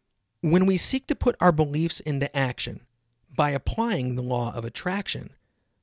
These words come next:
there are specific techniques to follow.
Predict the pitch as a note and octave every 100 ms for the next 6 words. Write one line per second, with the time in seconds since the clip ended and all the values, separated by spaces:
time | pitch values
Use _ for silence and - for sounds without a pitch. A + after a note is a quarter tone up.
0 | - F3 - E3 D#3 D3+ - D3+ - F#3
1 | G3 - - F#3 - D3 - - - B2+
2 | B2 -